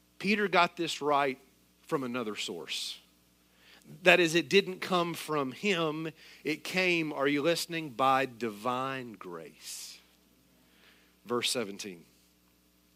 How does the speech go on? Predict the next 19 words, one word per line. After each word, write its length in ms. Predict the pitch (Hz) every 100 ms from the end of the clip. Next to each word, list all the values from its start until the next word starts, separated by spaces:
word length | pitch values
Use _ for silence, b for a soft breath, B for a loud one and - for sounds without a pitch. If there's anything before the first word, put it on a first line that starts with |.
| _ - B B B
And 160 | 151 160
Jesus 540 | 180 220 202 208 -
answered 540 | 190 180 202 185 185 160
Peter, 340 | 190 175 175
"Blessed 720 | 139 151 175 233 226 - 185
are 140 | 160 143
you, 500 | 143 143 156 196 220 B B
Simon 480 | - 160 151 143
Bar-Jonah, 500 | 139 139 131 151 156
for 220 | 175 196 180
flesh 480 | - 254 269 254
and 180 | 233 196
blood 480 | 175 180 170 180 214 B B
has 200 | 185 170
not 240 | 180 180
revealed 380 | 160 147 160 143
this 120 | 143
to 120 | - 147
you." 220 | 160